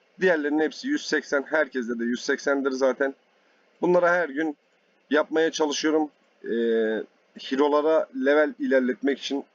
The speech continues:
Erato gördüğünüz gibi yüz yetmiş oldu level. Bu yüz altmış ikide kaldı. Buna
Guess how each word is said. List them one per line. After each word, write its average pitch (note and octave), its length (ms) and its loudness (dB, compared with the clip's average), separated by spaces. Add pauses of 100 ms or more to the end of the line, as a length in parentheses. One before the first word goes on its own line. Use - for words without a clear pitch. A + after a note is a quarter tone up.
Erato B2 380 0
gördüğünüz A#2+ 460 0
gibi A2+ 160 -4
yüz G#2+ 280 -4
yetmiş B2 540 -2
oldu G#2+ 360 -4
level. G#2+ 280 2 (180)
Bu B2 60 0
yüz A#2+ 180 0
altmış A#2+ 320 -2
ikide A#2+ 240 -4
kaldı. A2+ 440 -2 (580)
Buna B2+ 340 2